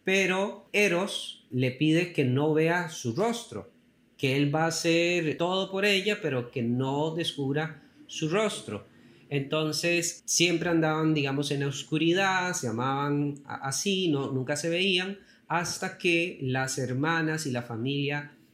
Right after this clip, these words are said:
de la mujer le dice, "De pronto es un monstruo y te está engañando". Entonces ella un día va a donde se encuentra él,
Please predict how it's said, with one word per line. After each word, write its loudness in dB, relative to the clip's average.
de -2
la 0
mujer 0
le 0
dice, 0
"De -2
pronto -2
es -2
un 0
monstruo -4
y -6
te -8
está -8
engañando". -2
Entonces -4
ella 0
un -2
día 4
va 0
a -10
donde -8
se -6
encuentra 0
él, -4